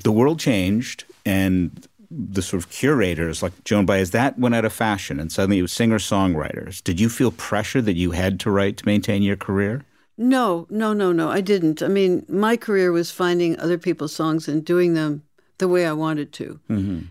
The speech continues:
Speaker 2: And my writing is completely part of my psyche. In other words, keeping me on the planet is why I write. And ever since I wrote Since You've Asked, I've never stopped writing songs.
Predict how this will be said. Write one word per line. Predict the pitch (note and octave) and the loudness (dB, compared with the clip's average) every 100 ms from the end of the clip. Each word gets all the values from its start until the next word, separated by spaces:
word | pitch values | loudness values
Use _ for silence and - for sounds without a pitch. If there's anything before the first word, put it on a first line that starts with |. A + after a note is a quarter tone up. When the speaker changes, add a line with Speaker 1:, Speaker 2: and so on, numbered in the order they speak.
| - | -6
Speaker 2:
And | F3+ F#3+ F#3 | 0 0 2
my | F#3+ | 2
writing | F3 F#3 G#3 C4+ G#3+ D#3+ F3 | 2 0 0 0 2 0 0
is | F3+ G3 - | 2 0 0
completely | - G3+ - - A#3 B3+ - F#3+ E3+ F3 E3 _ _ _ | -2 -2 -2 -2 2 2 0 0 2 2 0 _ _ _
part | - A3 G#3+ | -6 -2 -2
of | G3+ F#3 | -2 -2
my | F3 D#3 | -2 -2
psyche. | - A#3 A3+ D#3+ | -2 -2 2 2
In | E3 | 4
other | F3 | 2
words, | E3 | 0
keeping | - A#3 A3+ G#3 | -2 -4 -2 0
me | F#3+ F3+ | 2 2
on | E3+ | 2
the | E3 | 0
planet | D#3+ G3+ A3 A3+ C3+ - | -2 -2 0 2 0 -2
is | D#3+ - | -6 -4
why | E3 D3+ | -4 -2
I | D3 | -2
write. | E3+ D#3+ - - _ _ _ _ _ _ _ | -2 -2 -6 -12 _ _ _ _ _ _ _
And | F3+ F#3 - | 2 2 2
ever | F#3+ G#3 | 0 0
since | - G#3 G3 | -2 -2 0
I | F3+ | 2
wrote | F3+ E3 | 2 0
Since | - F3 F3+ | -2 -2 0
You've | E3+ | 0
Asked, | G3+ G#3 F3 C#3+ | 2 0 -2 -4
I've | D3 | -2
never | E3+ E3+ | 0 0
stopped | E3+ - D#3 - | -2 -6 -6 -4
writing | E3+ E3 D3+ | -2 0 -2
songs. | - A3 G3+ - - - | -2 -2 -2 -4 -12 -18